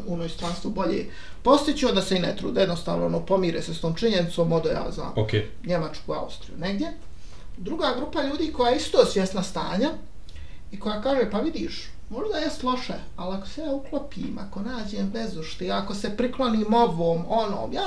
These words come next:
Speaker 1: ću uspjet." I onda on nekako plove, navigiraju kroz, kroz ovaj mulj ovdje koji se dešava,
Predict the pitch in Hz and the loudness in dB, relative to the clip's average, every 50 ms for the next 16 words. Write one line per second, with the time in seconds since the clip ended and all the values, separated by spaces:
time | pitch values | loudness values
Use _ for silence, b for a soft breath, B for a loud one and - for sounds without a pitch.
0 | - - - 294 311 339 339 339 - - - - - - B B B B B B | -2 -2 -2 -2 -2 -2 -2 0 2 2 2 2 0 -6 B B B B B B
1 | B B B B - 320 381 440 427 415 403 403 403 392 311 - - 247 233 214 | B B B B -6 -2 -2 0 0 2 2 0 0 -2 -2 -2 0 2 2 2
2 | - - 208 202 - 208 208 233 254 285 285 214 180 175 180 180 180 196 185 170 | 2 0 -2 0 2 4 6 6 6 6 6 4 4 2 0 0 0 0 0 2
3 | 190 190 196 226 226 196 170 - - - - - 185 185 175 - - - 196 180 | 0 2 2 4 4 4 4 4 2 0 0 0 0 0 0 0 0 0 0 2
4 | - 185 170 170 175 170 175 175 196 214 196 175 160 - - - 165 165 170 165 | 2 2 2 4 2 2 4 4 4 4 4 4 2 2 2 2 2 2 0 0
5 | - - - - - - - 196 233 240 - 285 269 269 262 254 | 0 -2 -4 -4 -4 -2 0 0 0 0 2 4 4 6 6 6